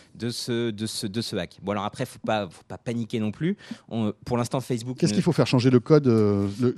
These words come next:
Speaker 1: Non,
Speaker 2: bon.
Speaker 1: il y a rien à faire. En fait, euh, y a, le, les mots de passe ne sont pas concernés, donc ça ne sert
Speaker 2: Oui,
Speaker 1: à rien de
Speaker 2: c'est
Speaker 1: changer
Speaker 2: que le
Speaker 1: son mot de
Speaker 2: jeton, en
Speaker 1: passe.
Speaker 2: fait, ça n'a
Speaker 1: C'est,
Speaker 2: rien à voir
Speaker 1: voilà,
Speaker 2: avec le
Speaker 1: c'est
Speaker 2: jeton.
Speaker 1: le jeton.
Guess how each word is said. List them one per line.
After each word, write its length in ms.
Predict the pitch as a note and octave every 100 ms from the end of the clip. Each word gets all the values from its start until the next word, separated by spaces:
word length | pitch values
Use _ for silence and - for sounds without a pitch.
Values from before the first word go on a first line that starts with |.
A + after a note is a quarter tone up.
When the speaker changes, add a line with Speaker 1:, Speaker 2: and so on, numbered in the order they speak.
| G#2
Speaker 1:
Non, 200 | A#2+ C#3+
Speaker 2:
bon. 60 | C3+
Speaker 1:
il 40 | B2
y 40 |
a 40 |
rien 140 | C#3 C#3+
à 60 |
faire. 320 | A#2+ D3 D#3+ -
En 80 | A2+
fait, 300 | D3 C3+ A2
euh, 300 | A2 G#2+ G#2
y 100 | G#2+
a, 40 |
le, 260 | A2+ A#2+ A2+
les 200 | A#2+ C#3
mots 120 | D#3
de 40 | C#3+
passe 400 | D3 C3 - F#2+
ne 80 | G#2+
sont 160 | G2
pas 120 | G#2 G2+
concernés, 380 | A2 B2 D3
donc 160 | E3 G#2+
ça 80 | G#2+
ne 40 |
sert 160 | G2+ -
Speaker 2:
Oui, 60 | B3
Speaker 1:
à 40 |
rien 180 | C3 C3+
de 40 |
Speaker 2:
c'est 120 | C3
Speaker 1:
changer 120 | - A3+
Speaker 2:
que 40 |
le 40 | D3+
Speaker 1:
son 60 |
mot 40 | G3
de 40 | G3+
Speaker 2:
jeton, 80 |
en 40 | A3
Speaker 1:
passe. 80 | D#3
Speaker 2:
fait, 160 | D3+ -
ça 80 |
n'a 80 | C3
Speaker 1:
C'est, 40 | C#3+
Speaker 2:
rien 120 | F#3+
à 40 |
voir 20 | E3
Speaker 1:
voilà, 120 | D3
Speaker 2:
avec 120 | C#3+
le 60 | C#3+
Speaker 1:
c'est 80 |
Speaker 2:
jeton. 60 | D3+
Speaker 1:
le 60 | C3+
jeton. 380 | A2+ - D3